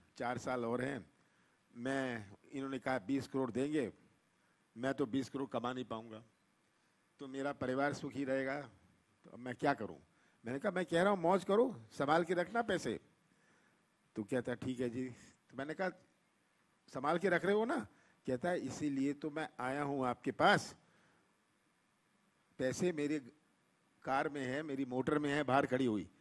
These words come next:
आप मेरे लिए जमा कर लो।" <laughs> ये, ये हवाबाजी नहीं कर रहा था। तो ये,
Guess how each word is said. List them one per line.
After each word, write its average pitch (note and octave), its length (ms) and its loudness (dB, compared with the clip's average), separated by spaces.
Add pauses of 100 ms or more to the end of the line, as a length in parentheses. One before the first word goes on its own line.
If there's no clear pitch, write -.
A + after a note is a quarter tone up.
(160)
आप D3 260 2
मेरे C3+ 180 0
लिए D#3 160 4
जमा B2+ 260 2
कर B2 160 -2
लो।" F#2+ 180 -6 (1120)
<laughs> - 160 -12 (480)
ये, E3+ 260 6 (220)
ये F3 120 6
हवाबाजी F#3 460 10
नहीं C#4 120 10
कर A#3 160 8
रहा F#3 100 6
था। B2 260 -2 (840)
तो G3+ 100 4
ये, G3+ 160 4